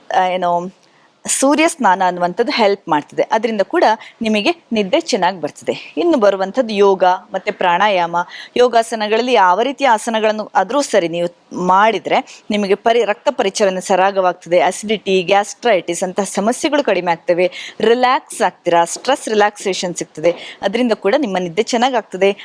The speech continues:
ಪ್ರಾಣಾಯಾಮದಲ್ಲೂ ಅಷ್ಟೇ, ನಾಡಿ ಶೋಧನ ಇರಬಹುದು, ಭ್ರಾಮರಿ ಪ್ರಾಣಾಯಾಮ ಇರಬಹುದು, ಅನುಲೋಮ ವಿಲೋಮ ಮುಂತಾದ ಪ್ರಾಣಾಯಾಮಗಳೆಲ್ಲ ನಿಮ್ಮ ಆರೋಗ್ಯಕ್ಕೆ ಅಥವಾ ನಿದ್ದೆಯನ್ನ ರೆಗ್ಯುಲೇಟ್ ಮಾಡ್ಲಿಕ್ಕೆ ಬಹಳಷ್ಟು ಸಹಕಾರಿಯಾದಂತಹ ಚಿಕಿತ್ಸೆಗಳಾಗಿರ್ತವೆ.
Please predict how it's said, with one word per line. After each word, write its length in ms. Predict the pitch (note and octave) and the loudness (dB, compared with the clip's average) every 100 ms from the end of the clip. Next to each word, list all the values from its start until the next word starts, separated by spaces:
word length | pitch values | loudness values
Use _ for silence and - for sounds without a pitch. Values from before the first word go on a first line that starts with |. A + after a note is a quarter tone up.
| - | -8
ಪ್ರಾಣಾಯಾಮದಲ್ಲೂ 840 | - A#3 C4 D#4 C#4 C4+ C#4 B3 A#3+ | 0 0 2 2 2 2 2 2 0
ಅಷ್ಟೇ, 360 | E3 - - | -2 -2 -4
ನಾಡಿ 320 | F#3 G3+ G#3+ | 0 0 0
ಶೋಧನ 400 | A#3 G#3 F#3+ G#3+ | 0 2 2 2
ಇರಬಹುದು, 520 | G#3+ D#3+ D#3+ F3 F3 F3+ | 2 0 0 -2 0 0
ಭ್ರಾಮರಿ 500 | F#3+ G3 F#3+ A3+ D4+ | 2 2 2 0 0
ಪ್ರಾಣಾಯಾಮ 560 | B3 G3 F#3 F#3+ G#3+ | 0 0 2 0 2
ಇರಬಹುದು, 600 | A#3+ E3 E3 F3 E3 F3 - - G3 | 0 0 -2 -2 0 -2 -2 -6 -2
ಅನುಲೋಮ 420 | A3 C4 C4+ C4 | 2 4 4 2
ವಿಲೋಮ 380 | F3+ E3+ E3+ F3 | -2 -2 0 0
ಮುಂತಾದ 320 | B3 D4 E4 D#4 | -2 0 0 0
ಪ್ರಾಣಾಯಾಮಗಳೆಲ್ಲ 920 | B3+ G3 G#3 A#3+ A#3+ G#3+ G3+ B3 D4+ C4+ - - - | -2 0 2 0 0 0 2 2 2 2 0 -12 -4
ನಿಮ್ಮ 180 | A#3+ A#3 | 0 4
ಆರೋಗ್ಯಕ್ಕೆ 640 | D#3+ F#3+ G3+ F#3 F#3+ - E3+ | 4 2 0 -2 -6 -2 -2
ಅಥವಾ 460 | - - F#3+ F#3 | -2 -10 -2 -2
ನಿದ್ದೆಯನ್ನ 720 | G3+ A#3 A3+ G#3 D#4 G#3+ E3+ D#3+ | 2 0 -2 -2 2 2 0 0
ರೆಗ್ಯುಲೇಟ್ 540 | F#3+ F#3 C4+ C4 - | -2 0 2 2 0
ಮಾಡ್ಲಿಕ್ಕೆ 400 | F3 D#3+ F3 C#4+ | -6 -4 -2 -2
ಬಹಳಷ್ಟು 920 | C4 F#3 F#3 - A3+ A#3 B3+ - F#4 - - - | -4 -2 -2 0 0 0 -2 -6 -8 -8 -14 -4
ಸಹಕಾರಿಯಾದಂತಹ 960 | A#3+ A#3 A#3+ A3 G3 E3+ F3 - A3 F4+ - - - | -2 -2 0 2 2 0 -6 -6 0 0 -2 -14 -8
ಚಿಕಿತ್ಸೆಗಳಾಗಿರ್ತವೆ. 960 | - G3+ - F3+ F3 D#3+ D3 - C#3 | -4 -4 -2 2 2 2 -4 -6 -6